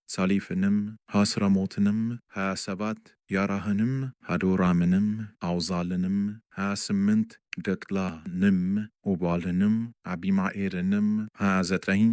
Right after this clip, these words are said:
ሳባንም፣ ኦፊርንም፣ ኤውላጥንም፣ ዩባብንም ወለደ። እነዚህ ሁሉ የዮቅጣን ልጆች ናቸው። ሠላሳ ስፍራቸውም ከማሴ አንስቶ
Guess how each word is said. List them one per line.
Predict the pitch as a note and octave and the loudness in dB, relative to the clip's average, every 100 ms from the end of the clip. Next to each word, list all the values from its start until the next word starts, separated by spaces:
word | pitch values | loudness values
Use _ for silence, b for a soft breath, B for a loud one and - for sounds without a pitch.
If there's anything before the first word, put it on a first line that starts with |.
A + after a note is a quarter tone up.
| A2+ A2 | 2 -6
ሳባንም፣ | - F#2 F2+ F#2+ G2 G#2 G#2 A2+ | -6 -6 -4 -4 -4 -4 -6 -4
ኦፊርንም፣ | G2 F#2 - G2+ G2+ G2 G#2 A2 A2+ - - | -2 0 0 0 2 2 2 0 -6 -14 -2
ኤውላጥንም፣ | G2 G#2 G2 G2 - G2 G2+ G#2 G#2+ - - | 0 2 2 0 -2 0 2 0 -4 -10 -6
ዩባብንም | F#2+ F#2+ F#2+ F#2 G#2 A#2 B2 B2 - - | -2 2 2 4 4 4 0 -6 -12 -6
ወለደ። | F2 F#2+ F2+ F2+ E2+ F2+ G2+ - | -2 0 0 -2 -4 -4 -6 -2
እነዚህ | G2+ G2 F#2 E2 C3 C#3 | 4 4 4 2 -2 -2
ሁሉ | - F2+ F2 F#2 A#2 - | 0 2 2 2 0 -2
የዮቅጣን | G2+ G#2 G#2+ - - A#2+ C#3+ D#3+ - - | 0 2 0 -4 -4 -2 0 -2 -6 -6
ልጆች | E2+ - G#2+ - - - - | -2 2 2 0 -10 -12 -6
ናቸው። | A2 F2 - E2 D2+ - | -4 -4 -8 -12 -14 -10
ሠላሳ | - G#2+ G#2 G#2 G#2 A2+ A2+ A#2 _ | -4 -2 0 -2 -2 -4 -6 -10 _
ስፍራቸውም | - G2 - G2+ F#2+ - G2+ G#2 A2 A2+ - | -10 -8 -2 0 0 0 4 6 4 2 -2
ከማሴ | G#2 G2 F#2 F#2 - G#2 G2+ G#2+ - | 0 2 2 0 0 0 0 -4 -4
አንስቶ | G2 F#2+ - - E2+ | 0 0 0 -2 -4